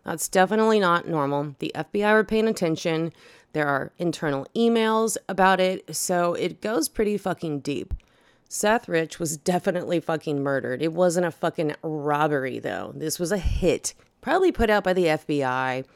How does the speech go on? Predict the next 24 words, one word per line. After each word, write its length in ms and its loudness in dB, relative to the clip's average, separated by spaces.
maybe 200 2
the 100 0
Clintons. 500 -2
I 100 2
don't 160 -2
fucking 320 -4
know. 160 -2
Everything 340 -2
is 120 -2
so 200 -4
corrupt, 440 -2
it's 100 -12
hard 340 -4
to 80 -6
see 400 -4
where 120 4
one 220 2
shithead 640 -4
starts 480 0
and 80 -4
the 180 -4
other 220 -2
shithead 560 -4
ends. 480 -4